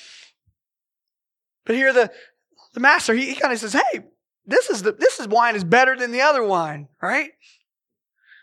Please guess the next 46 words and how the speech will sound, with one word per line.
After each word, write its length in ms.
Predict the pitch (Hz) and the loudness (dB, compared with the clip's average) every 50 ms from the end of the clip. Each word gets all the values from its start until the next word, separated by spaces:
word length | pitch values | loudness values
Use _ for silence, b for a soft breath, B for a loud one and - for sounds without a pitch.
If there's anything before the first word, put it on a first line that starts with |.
| b - | b 2
I 60 | 190 | 4
love 220 | 220 262 277 254 | 6 6 6 4
in 60 | 240 | 2
the 80 | 214 196 | -2 -2
Chosen, 640 | - - 202 214 226 202 185 196 180 170 165 - - _ | -2 0 0 0 0 -2 -6 -8 -8 -8 -10 -12 -14 _
uh, 200 | - 165 156 151 | -6 -4 -4 -4
series 760 | 143 156 175 - - - 220 220 202 180 165 156 143 143 - - _ _ _ _ _ | -6 -10 -10 -8 -6 -4 -2 -2 -2 -2 -4 -6 -8 -12 -16 -20 _ _ _ _ _
how, 160 | - - 202 | -4 0 2
like, 200 | 202 196 196 - | 2 2 2 0
the 80 | - 180 | -2 -4
winemaker 520 | 175 190 208 214 208 196 196 185 - 175 | 0 0 0 0 0 -2 -4 -4 -4 -6
comes 220 | 160 - 185 180 160 | -4 -4 -4 -4 -4
and 80 | 160 | -6
talks 220 | 156 - 180 170 165 | -4 -4 -4 -4 -6
to 80 | 165 | -8
Jesus 280 | 151 170 185 175 165 - | -10 -10 -10 -10 -10 -10
'cause 140 | - 165 160 | -10 -10 -10
he's 80 | 160 | -4
got 180 | 160 175 160 - | -4 -2 -2 -2
problems, 460 | - - 165 165 160 156 156 143 147 | -2 -2 -2 -2 -2 -4 -10 -14 -12
you 80 | 156 160 | -8 -6
know? 160 | 165 175 175 B B B B B B | -6 -6 -8 B B B B B B
Like, 140 | - 175 175 | -6 -4 -2
"Hey, 140 | 208 226 214 | 0 -2 -2
your 180 | 202 226 381 392 | 0 -2 -4 -2
wine 220 | - 277 240 208 | -2 -2 -2 -2
was 100 | 202 175 | -4 -2
better 220 | 165 202 208 208 | 0 0 0 0
than 80 | 196 190 | -2 -4
my 160 | 185 180 175 | -4 -4 -4
wine," 280 | 165 160 190 185 143 143 | -4 -6 -8 -8 -10 -10
you 120 | 156 160 | -8 -6
know? 120 | 180 202 - - - | -4 -4 -6 -6 -10
<laughs> 120 | - - - | -14 -6 -6
It's 180 | 220 214 - | -4 -2 0
like, 340 | - 214 202 196 - - B B B B B B B | 0 0 0 0 -2 -8 B B B B B B B
this 140 | - 214 202 | -4 -4 -2
is 120 | 214 190 | -4 -6
funny. 360 | - - 196 180 170 185 156 b b b b b b b b b _ _ _ _ _ _ _ _ _ _ - | -4 -2 -2 -2 -2 -4 -10 b b b b b b b b b _ _ _ _ _ _ _ _ _ _ 0
Probably 240 | 208 247 262 254 247 | 2 2 2 2 2
the 60 | 226 | 2
way 120 | 226 233 226 | 2 4 4
it 80 | 208 | 4
was 340 | 190 226 214 175 156 151 - | 4 2 2 2 0 -2 -4
too, 160 | - 202 175 | -2 -2 -2
right? 320 | 156 151 156 170 170 - | -2 -4 -4 -6 -8 -10